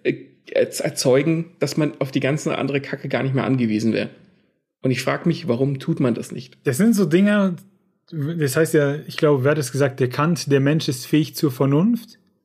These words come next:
Speaker 1: Ja.
Speaker 2: Und dann, und dann greift dabei jemand solchen Stellen die Vernunft nicht. Ja, die Preise, die steigen jetzt eben, äh, auch wegen politischen Ursachen und so. Es passiert grad ein bisschen Scheiße auf der Welt.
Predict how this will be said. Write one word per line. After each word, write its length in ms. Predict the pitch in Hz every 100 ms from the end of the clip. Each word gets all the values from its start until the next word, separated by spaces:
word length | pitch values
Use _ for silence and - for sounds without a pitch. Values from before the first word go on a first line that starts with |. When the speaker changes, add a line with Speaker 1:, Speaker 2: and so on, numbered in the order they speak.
| _ _ _ _ -
Speaker 1:
Ja. 360 | 151 156 180 - -
Speaker 2:
Und 140 | 151 147
dann, 260 | 165 151 - -
und 120 | 165 156
dann 200 | 156 139
greift 340 | 151 214 220
dabei 240 | 165 147
jemand 260 | 165 160 143
solchen 280 | 160 170 175
Stellen 300 | - 165 165
die 80 | 147
Vernunft 440 | 156 165 190 -
nicht. 160 | 127 147
Ja, 160 | 156
die 160 | 135 135
Preise, 340 | 139 147 165
die 80 | 156
steigen 300 | - 156 156
jetzt 200 | 143 -
eben, 340 | 151 147 123 - - - _
äh, 140 | 151
auch 200 | 147 143
wegen 160 | 143 147
politischen 520 | 123 156 170 196 185
Ursachen 340 | 175 156 165 160
und 80 |
so. 80 | 147
Es 100 | 135
passiert 380 | - 135 156 135
grad 220 | 143 139
ein 40 | 143
bisschen 220 | 127 139
Scheiße 380 | 143 151 165 170
auf 100 | 143
der 140 | 156
Welt. 340 | 175 226 -